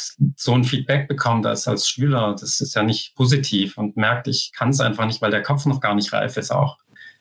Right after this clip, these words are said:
ähm, was da kaputt gemacht wird. Und nachher, wenn das, wenn er reif oder sie reif ist, geht das einfach so wupp. Und genauso haben wir es festgestellt mit Mathe. Ähm,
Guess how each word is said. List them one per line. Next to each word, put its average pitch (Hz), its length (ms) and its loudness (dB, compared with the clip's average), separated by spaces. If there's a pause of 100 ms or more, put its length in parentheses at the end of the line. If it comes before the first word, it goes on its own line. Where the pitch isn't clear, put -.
(220)
ähm, 104 640 0
was 110 220 0
da 127 340 0
kaputt 131 400 -2
gemacht 107 380 -2
wird. 104 360 -2
Und 113 300 0
nachher, 120 560 0 (480)
wenn 113 160 2
das, - 240 0
wenn 127 140 2
er 113 140 2
reif 113 280 0
oder 107 140 -2
sie 107 140 0
reif 113 280 0
ist, - 460 -2 (340)
geht 123 160 0
das 139 120 0
einfach 113 240 -2
so 113 280 0
wupp. 135 240 -2 (920)
Und 110 420 0
genauso 123 380 2
haben 135 100 2
wir 131 60 0
es - 80 -2
festgestellt 127 480 0
mit 95 120 -2
Mathe. 165 460 0 (720)
Ähm, 117 540 2